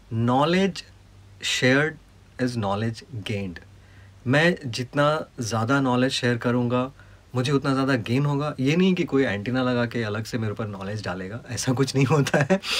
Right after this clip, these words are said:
गेन का मतलब है, मैं जितने वीडियोज़ बनाऊँगा, मुझे उतने क्वेश्चंस आएंगे और बहुत अलग-अलग क्वेश्चंस आएंगे। आर्टिस्टिक क्वेश्चंस आएंगे, टेक्निकल क्वेश्चंस आएंगे,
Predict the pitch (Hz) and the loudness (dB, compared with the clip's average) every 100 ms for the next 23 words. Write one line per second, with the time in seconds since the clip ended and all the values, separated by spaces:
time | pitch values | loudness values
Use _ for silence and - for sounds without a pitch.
0 | - - - 139 190 214 208 196 190 190 | -4 -6 -4 6 6 8 6 6 6 4
1 | 190 - - - 143 165 165 170 170 156 | 2 -2 -16 -20 -18 -10 2 4 6 4
2 | 170 135 147 147 120 117 120 120 117 - | 4 4 4 2 2 4 2 2 0 -4
3 | - - - - - - - 156 165 190 | -20 -20 -20 -20 -20 -20 -10 -2 4 4
4 | 185 147 180 196 - 147 123 165 143 104 | 4 0 2 2 2 -2 2 2 2 -2
5 | 92 90 - - - - - - - - | -6 -12 -18 -20 -20 -20 -20 -20 -20 0
6 | 233 190 170 190 175 147 127 123 113 117 | 2 4 4 4 4 4 2 0 -2 -4
7 | 107 104 95 90 - 117 127 135 127 120 | -6 -8 -12 -14 -6 -4 -2 -4 -2 -2
8 | - 110 110 98 98 107 123 135 131 117 | -4 -6 -8 -8 -6 -6 -4 -2 -2 -2
9 | 110 120 107 98 98 98 | -4 -6 -6 -6 -6 -6